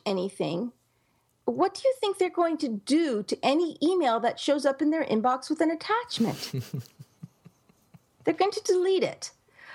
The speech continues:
Speaker 1: Or if they said, you know, "Put query letter and your name in the subject line," what do you think they're going to do to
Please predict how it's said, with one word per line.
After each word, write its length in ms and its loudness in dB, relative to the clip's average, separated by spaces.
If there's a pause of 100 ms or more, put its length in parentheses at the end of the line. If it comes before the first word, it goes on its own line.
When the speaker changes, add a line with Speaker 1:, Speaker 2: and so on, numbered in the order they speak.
(120)
Speaker 1:
Or 480 2
if 160 0
they 180 4
said, 460 2 (540)
you 100 4
know, 240 4 (120)
"Put 460 0 (420)
query 540 2
letter 380 2
and 340 0
your 300 2
name 600 2
in 180 4
the 80 0
subject 580 0
line," 420 -2 (340)
what 260 0
do 80 2
you 140 4
think 160 0
they're 120 2
going 280 2
to 80 -4
do 400 2
to 160 -2